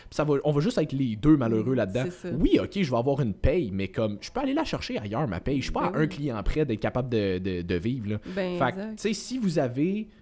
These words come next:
Speaker 1: si vous vous prenez un suivi, c'est pour ça qu'on dit, comme, on met vraiment l'emphase là-dessus, là, comme, magasiner vos services. Parce que faut que vous ayez cherché quelqu'un qui, quelqu'un ou un programme ou whatever,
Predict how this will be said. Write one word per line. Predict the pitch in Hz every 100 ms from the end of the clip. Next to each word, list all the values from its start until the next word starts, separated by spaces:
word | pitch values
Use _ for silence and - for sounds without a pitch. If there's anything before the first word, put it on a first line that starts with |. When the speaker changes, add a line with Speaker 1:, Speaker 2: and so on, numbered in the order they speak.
| -
Speaker 1:
si | - 285
vous | 349
vous | 175
prenez | - 135 123 175
un | 165 113
suivi, | - 120 113 202
c'est |
pour | - -
ça | 226
qu'on | 131 101
dit, | 131 190
comme, | - 107
on | 90
met | 87
vraiment | 90 123 214
l'emphase | 95 156 120
là-dessus, | 92 185
là, | 113
comme, | 104 104
magasiner | 135 180 190 190 185 131 135 165
vos | 131 110
services. | 107 101 104 151 - - - -
Parce | 135 -
que | - 147 -
faut | - 190 214
que |
vous | 151 147 135
ayez | 123 127 175
cherché | 139 - - 175
quelqu'un | 131 101 135 151
qui, | 165 - 120 131 147 160 - _ -
quelqu'un | 117 - 143
ou | 147 101
un | 101
programme | - 98 98 151 135
ou | 107
whatever, | 98 110